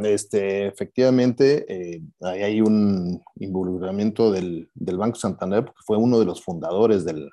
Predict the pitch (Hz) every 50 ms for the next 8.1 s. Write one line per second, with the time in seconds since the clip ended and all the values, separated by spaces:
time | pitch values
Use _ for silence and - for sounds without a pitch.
0 | _ - 78 78 78 80 - 87 87 101 104 104 110 180 185 - _ _ - -
1 | - - - _ _ - 95 - 92 107 135 135 - - - - 120 120 - 123
2 | 117 113 - 117 104 98 95 - 110 104 117 - 113 - - 110 110 113 113 113
3 | - 95 90 82 - - - - 107 - - 107 110 104 104 - - - - 101
4 | 90 - 95 78 90 90 - - - - 82 76 - 87 92 123 165 135 104 104
5 | 104 - 120 - - 95 92 95 101 98 - - 95 87 - - 101 85 - -
6 | 92 90 90 92 87 82 78 - - - _ - 90 - - - 85 85 76 -
7 | - 110 104 92 82 - 80 80 80 78 76 - 78 - - 110 107 98 95 117
8 | -